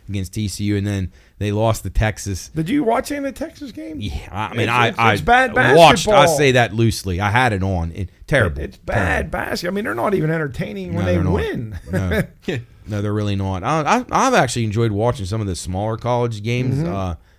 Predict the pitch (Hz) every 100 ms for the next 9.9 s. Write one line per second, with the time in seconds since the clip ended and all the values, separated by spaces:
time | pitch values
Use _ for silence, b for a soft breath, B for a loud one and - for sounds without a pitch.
0 | b - 113 175 160 90 73 - 95 95
1 | _ _ _ - 95 117 80 80 78 107
2 | 98 82 82 - 123 127 110 117 117 101
3 | 90 b b - 127 123 117 117 - 117
4 | 117 113 - 123 117 104 107 110 107 b
5 | b b 117 127 127 151 135 139 156 -
6 | 147 131 123 117 127 127 123 104 113 123
7 | 104 113 120 104 101 110 - 110 101 110
8 | 123 104 78 95 101 104 101 104 107 107
9 | 107 98 92 - 98 98 98 - 101